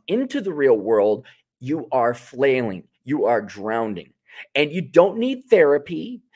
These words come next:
You don't need more drugs. There's, there's nothing wrong with your brain or your mind. You just need to be told the truth. But the irony, the, just the fucking irony,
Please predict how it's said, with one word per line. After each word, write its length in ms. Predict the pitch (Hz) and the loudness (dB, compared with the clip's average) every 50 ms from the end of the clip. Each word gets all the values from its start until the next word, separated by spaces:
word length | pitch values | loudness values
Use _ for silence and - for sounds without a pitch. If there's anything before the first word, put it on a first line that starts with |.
| - - 139 | -20 -18 -12
You 160 | - 156 196 | -6 -4 2
don't 220 | 185 190 214 233 220 | 4 4 4 4 0
need 200 | 247 269 233 196 | -2 -4 -2 0
more 260 | 208 202 208 233 240 | 0 2 2 2 2
drugs. 840 | 196 - 233 247 240 214 208 214 214 214 - - - - - _ _ _ _ _ _ _ _ _ _ _ _ _ - | 0 0 2 4 4 4 4 0 -2 -4 -10 -16 -20 -20 -20 _ _ _ _ _ _ _ _ _ _ _ _ _ 0
There's, 260 | - 226 233 180 - | 0 0 0 0 -8
there's 420 | - 135 214 254 240 208 - - - | -12 -8 -4 -4 -4 -4 -6 -10 -4
nothing 400 | 160 202 254 254 262 302 302 277 | 2 2 2 2 2 -6 -4 -2
wrong 220 | 269 269 269 285 | -2 -2 -2 -2
with 180 | 277 269 - - | -4 -6 -8 -6
your 120 | 202 240 | -8 -8
brain 400 | 175 185 202 226 226 226 233 226 | -4 2 2 2 2 0 -2 -2
or 160 | 226 220 214 | -2 -2 -2
your 140 | 208 214 220 | 0 0 0
mind. 600 | 202 202 208 202 180 156 131 113 92 - 98 90 _ _ _ _ _ _ _ _ _ _ _ _ _ - | 0 0 -2 -2 -2 -4 -6 -10 -16 -20 -20 -20 _ _ _ _ _ _ _ _ _ _ _ _ _ -8
You 100 | - 196 | -6 -6
just 220 | 202 180 262 185 - | -4 -4 -6 -6 -6
need 220 | 214 226 226 214 | -4 -4 -4 -4
to 60 | 190 | -6
be 120 | 170 202 196 | -8 -10 -10
told 300 | 190 - 196 170 160 156 | -6 -4 -4 -4 -4 -6
the 60 | 170 | -10
truth. 320 | - - 277 254 156 - - - - _ | -10 -8 -6 -6 -6 -6 -10 -20 -8 _
But 160 | - 233 233 233 | 0 0 0 0
the 160 | 240 220 - - | -4 -6 -6 -4
irony, 640 | - 247 277 320 339 330 277 247 214 202 208 190 214 - | -2 0 2 2 2 0 -2 -4 -4 -6 -8 -10 -8 -2
the, 160 | 185 254 - - - - | -2 -2 -2 -2 -14 -14
just 280 | - 233 208 - _ | -14 -14 -14 -14 _
the 100 | - 214 | -12 -12
fucking 600 | 214 - _ _ - 247 254 247 - 262 254 226 - | -12 -12 _ _ -18 -18 -16 -14 -12 -10 -10 -10 -12
irony, 600 | - 185 196 202 208 190 151 120 113 - _ _ | -14 -14 -10 -8 -8 -8 -8 -8 -10 -14 _ _